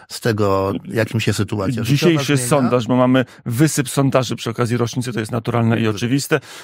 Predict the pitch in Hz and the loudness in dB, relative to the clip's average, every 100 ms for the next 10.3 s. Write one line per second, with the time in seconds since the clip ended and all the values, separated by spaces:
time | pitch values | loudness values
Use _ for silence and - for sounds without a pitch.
0 | - 123 123 113 117 113 110 104 120 123 | -4 0 0 2 0 -2 -6 -4 -2 -2
1 | 117 120 113 110 120 117 113 113 110 123 | -4 -4 -2 0 0 0 -2 -4 -2 -2
2 | 123 117 113 120 113 107 107 - 120 127 | -2 -4 -4 -2 -4 -4 -8 -8 -6 -2
3 | 123 117 120 - - - - - 131 113 | 0 0 -2 -4 -20 -20 -14 -4 -2 0
4 | 123 123 139 131 127 120 127 131 139 123 | 0 0 0 2 0 0 0 0 -2 -6
5 | - 131 139 135 - 147 139 139 139 131 | -6 -4 -2 -2 -2 0 2 4 2 2
6 | 139 120 123 123 127 127 120 123 123 123 | 2 2 2 0 -2 0 0 2 2 2
7 | 123 120 120 - 123 127 - 127 - 127 | 2 0 0 -2 -6 -4 -2 -2 -2 -2
8 | 131 123 131 131 131 139 - 147 135 123 | 0 0 0 2 2 0 2 4 4 2
9 | 110 120 110 107 - - - - - 120 | -2 -6 -6 -6 -6 -10 -8 -12 -10 -6
10 | 110 113 | -4 -4